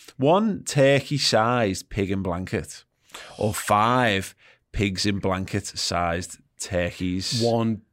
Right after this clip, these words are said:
Speaker 2: turkey-sized pigs in blanket. I love pigs.
Speaker 1: Yeah.
Speaker 2: Otherwise, you're getting little ti-, that's, you're basically asking me to eat, like, turkey nuggets.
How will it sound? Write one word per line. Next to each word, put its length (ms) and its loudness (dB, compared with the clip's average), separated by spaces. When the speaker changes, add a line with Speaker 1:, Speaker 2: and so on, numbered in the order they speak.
Speaker 2:
turkey-sized 600 -8
pigs 220 -6
in 100 -4
blanket. 420 -8
I 560 2
love 380 -2
pigs. 160 -2
Speaker 1:
Yeah. 80 4
Speaker 2:
Otherwise, 280 8
you're 100 6
getting 160 4
little 120 6
ti-, 220 0
that's, 160 2
you're 100 4
basically 280 6
asking 260 4
me 80 4
to 120 2
eat, 220 -2
like, 140 0
turkey 280 2
nuggets. 460 0